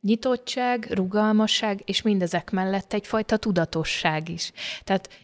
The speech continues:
nézzünk körül a világban, lássuk, milyen lehetőségek vannak, és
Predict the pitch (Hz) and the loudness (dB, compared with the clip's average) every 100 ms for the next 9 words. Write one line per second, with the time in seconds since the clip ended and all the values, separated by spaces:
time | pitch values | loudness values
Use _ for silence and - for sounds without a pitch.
0 | _ 202 240 254 254 277 262 269 262 262 | _ 4 6 6 2 -2 0 0 2 2
1 | 180 180 175 180 185 196 240 247 208 190 | 2 2 2 0 0 2 4 6 6 4
2 | - 190 - 190 180 180 180 185 - 208 | 2 -4 2 4 6 6 6 4 4 2
3 | - 240 233 240 - 247 247 254 254 - | 4 4 4 2 2 2 4 4 0 -8
4 | - - _ - 208 - | -20 -20 _ -4 -2 -2